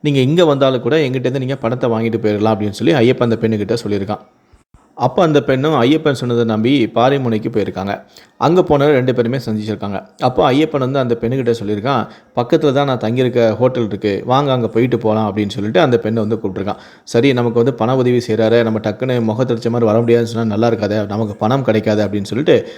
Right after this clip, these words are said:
"சரி, நானும் வரேன்" அப்படின்னு சொல்லிட்டு அந்த பெண் வந்து அவங்களுடைய, அவருடைய, அவர் தங்கியிருக்கக்கூடிய அந்த ஹோட்டலுக்கு கூட்டிட்டு போறேன்னு சொன்னதால அவரோட வந்து போயிருக்காங்க. ஆனா அவன் வந்து ஹோட்டலுக்கு போகாம ஒரு லாட்ஜுக்கு அந்த பெண்ணை வந்து கூட்டிட்டு போயிருக்கான்.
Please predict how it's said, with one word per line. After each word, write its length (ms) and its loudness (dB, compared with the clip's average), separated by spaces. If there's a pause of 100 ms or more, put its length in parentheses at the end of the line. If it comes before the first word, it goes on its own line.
(140)
"சரி, 300 2
நானும் 340 -2
வரேன்" 240 0
அப்படின்னு 160 -4
சொல்லிட்டு 320 -4
அந்த 160 2
பெண் 200 0
வந்து 300 2
அவங்களுடைய, 400 2
அவருடைய, 540 2
அவர் 160 2
தங்கியிருக்கக்கூடிய 600 2
அந்த 280 0
ஹோட்டலுக்கு 520 2
கூட்டிட்டு 160 -2
போறேன்னு 340 -2
சொன்னதால 220 -2
அவரோட 300 2
வந்து 240 0
போயிருக்காங்க. 500 -4 (360)
ஆனா 260 2
அவன் 200 2
வந்து 240 0
ஹோட்டலுக்கு 460 0
போகாம 600 -2
ஒரு 220 0
லாட்ஜுக்கு 500 2
அந்த 180 -2
பெண்ணை 240 -4
வந்து 220 -4
கூட்டிட்டு 260 -2
போயிருக்கான். 340 -4